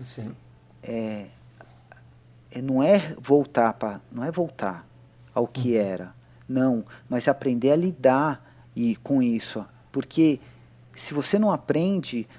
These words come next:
Speaker 2: você, você vai por um caminho que é muito perigoso, que é a ansiedade, que é a expectativa.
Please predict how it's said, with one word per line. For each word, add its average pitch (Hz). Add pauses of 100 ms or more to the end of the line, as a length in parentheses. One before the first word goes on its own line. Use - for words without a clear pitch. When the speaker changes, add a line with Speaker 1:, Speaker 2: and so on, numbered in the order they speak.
(140)
Speaker 2:
você, 165 (300)
você - (160)
vai 165
por 170
um 170
caminho 160
que -
é 165
muito 175
perigoso, 160
que -
é 160
a -
ansiedade, 139 (640)
que -
é 147
a -
expectativa. 139